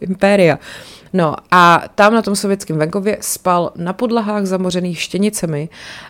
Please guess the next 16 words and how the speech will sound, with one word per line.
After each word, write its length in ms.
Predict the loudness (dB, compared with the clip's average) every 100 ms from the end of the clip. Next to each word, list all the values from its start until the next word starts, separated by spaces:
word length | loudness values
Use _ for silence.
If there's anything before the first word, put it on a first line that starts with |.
| _
a 520 | 4 6 6 2 0 -4 -4
právě 200 | 0 0
v 60 |
těch 120 | 0 -2
venkovských 420 | -2 -4 -4 -2
vesnicích 540 | -2 -2 -2 -2 -6 -10 -20 -20 _
a 400 | 4 4 2 -4 -8
venkovských 540 | -6 -6 -10 -12 -12
vesnicích? 760 | -12 -10 -10 -10 -12 -10 -10 -10 -6 2 2 2 0
<laughs> 520 | 2 0 -2 -10 -4
Na 60 |
vesnických 440 | 0 0 0 2 2
vesnicích 500 | 2 0 -6 -4 -4
hodně, 240 | -4 -4
jo. 180 | -6 -6 -12 -20 -20 -20 -8 2
A 360 | 4 6 2